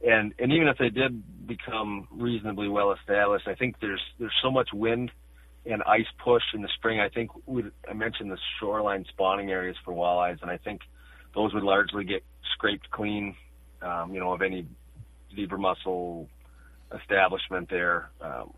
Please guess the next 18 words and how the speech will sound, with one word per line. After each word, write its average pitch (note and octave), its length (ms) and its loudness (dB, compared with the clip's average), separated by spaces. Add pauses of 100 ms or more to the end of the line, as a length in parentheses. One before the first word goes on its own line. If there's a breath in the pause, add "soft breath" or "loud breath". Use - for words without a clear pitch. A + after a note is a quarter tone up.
(220)
as - 360 -20
far G#2 180 2
as F2+ 60 -4 (120)
impacting F#2 480 -4
spawning G2 340 0
habitat. F#2+ 500 2
And F#2 120 -4
then F#2+ 180 -2 (720 soft breath)
the A2+ 80 0
question A2+ 340 4
would G2 120 -6
just G2 160 -8
remain: G#2 200 0
Do G2 120 -4
they G2 80 0
become G2 320 -6
abundant F#2+ 360 0
enough F2+ 220 -2